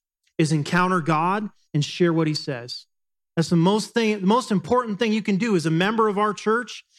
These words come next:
is not just show up, not just volunteer, not just give money.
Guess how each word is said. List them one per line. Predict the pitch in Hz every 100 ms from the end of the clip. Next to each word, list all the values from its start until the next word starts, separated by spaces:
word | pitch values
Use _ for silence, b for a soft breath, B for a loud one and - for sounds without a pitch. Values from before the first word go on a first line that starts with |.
| b -
is | 147
not | 202 220
just | 202 214
show | - 220
up, | 208 208 B B -
not | 185 208
just | 233 202
volunteer, | 220 220 220 185 196 208 208 B B 160
not | 185 214
just | 170 185 -
give | 156 214 214
money. | 190 202 220 214